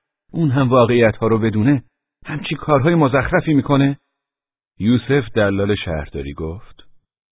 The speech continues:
«درسته. اینها که میگی درسته. اما یعنی قد ما هم عقل نداره.» مصطفی سلمانی گفت: «حرفای معلم درسته. اطرافیانش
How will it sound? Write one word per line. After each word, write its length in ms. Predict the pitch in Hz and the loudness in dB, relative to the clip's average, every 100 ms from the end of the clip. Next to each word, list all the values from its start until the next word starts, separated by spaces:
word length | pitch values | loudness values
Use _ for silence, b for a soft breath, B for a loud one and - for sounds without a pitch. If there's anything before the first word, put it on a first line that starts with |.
| _ | _
«درسته. 420 | 80 139 - 69 60 _ _ _ _ _ _ _ | -4 -4 -4 -18 -18 _ _ _ _ _ _ _
اینها 320 | 90 110 101 151 | -4 -2 0 -2
که 140 | 127 | -2
میگی 260 | 104 92 123 | -2 -2 -2
درسته. 460 | 98 110 - 71 - _ _ - | -2 -4 -6 -20 -20 _ _ -12
اما 280 | 92 113 127 | -6 -2 0
یعنی 580 | 107 82 101 117 101 80 | -2 -2 -2 -2 -2 -6
قد 320 | 104 107 95 117 | -2 -2 -2 -2
ما 240 | 101 104 | 0 -2
هم 80 | 110 | -2
عقل 260 | 104 98 | -4 -4
نداره.» 400 | 110 107 90 90 - _ _ _ _ _ _ _ - | -4 -4 -4 -6 -8 _ _ _ _ _ _ _ -8
مصطفی 420 | 131 160 135 147 - | -6 -4 -4 -4 -2
سلمانی 420 | 131 120 117 117 | 0 2 2 0
گفت: 480 | 104 110 113 - - - _ _ _ _ _ | 0 -2 -4 -10 -20 -20 _ _ _ _ _
«حرفای 580 | 123 175 180 - 165 180 | 0 2 2 2 2 4
معلم 580 | 175 170 160 160 165 | 4 4 4 4 4
درسته. 440 | 135 120 151 - - _ _ _ - | 2 2 2 0 -14 _ _ _ -6
اطرافیانش 720 | 151 139 156 131 135 151 160 | -2 0 0 0 2 4 2